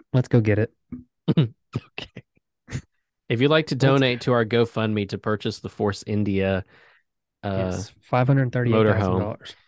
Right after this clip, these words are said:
Speaker 2: you can get in touch with us, track limits pod at gmail dot com, or you can find us on social media at track limits pod, uh,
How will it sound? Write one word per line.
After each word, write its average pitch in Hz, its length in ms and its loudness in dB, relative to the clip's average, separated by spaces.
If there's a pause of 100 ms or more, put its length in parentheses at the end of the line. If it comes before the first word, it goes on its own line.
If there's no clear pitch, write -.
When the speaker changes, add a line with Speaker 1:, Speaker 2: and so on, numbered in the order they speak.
(440)
Speaker 2:
you 117 420 2
can 170 220 0
get 139 240 2
in 135 100 2
touch 135 280 -2
with 107 160 -4
us, 92 140 -4
track 117 280 -4
limits 113 240 -2
pod 104 200 -2
at 98 80 -4
gmail 98 340 -4
dot 95 180 -2
com, 87 300 -10
or 87 100 -6
you 92 100 -4
can 92 140 -8
find 92 180 -6
us 92 200 -6
on 90 80 -8
social 90 300 -8
media 87 300 -6
at 92 200 -6
track - 340 -6
limits 92 320 -8
pod, 110 580 -2 (760)
uh, 95 500 -4